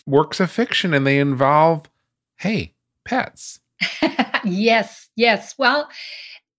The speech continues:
Speaker 2: true confession time. I wanted to be a novelist
Speaker 1: Mm-hmm.
Speaker 2: from the beginning, and I could not get anybody interested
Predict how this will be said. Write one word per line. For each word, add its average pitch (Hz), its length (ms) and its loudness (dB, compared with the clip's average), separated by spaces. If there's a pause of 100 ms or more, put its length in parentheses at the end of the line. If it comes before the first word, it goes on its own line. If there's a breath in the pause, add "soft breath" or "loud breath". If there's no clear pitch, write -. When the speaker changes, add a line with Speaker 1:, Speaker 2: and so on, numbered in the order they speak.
Speaker 2:
true 359 280 2
confession 214 600 -2
time. 170 360 -8
I 254 160 2
wanted 214 340 -2
to 208 80 -6
be 202 340 -2
a 196 120 -2
novelist 190 720 -4
Speaker 1:
Mm-hmm. 151 220 -6
Speaker 2:
from 208 180 0
the 196 100 2
beginning, 170 500 -6 (280)
and 190 420 -2
I 190 200 -2
could 190 260 -8
not 202 400 -4
get 208 220 2 (120)
anybody 214 460 2
interested 233 680 -4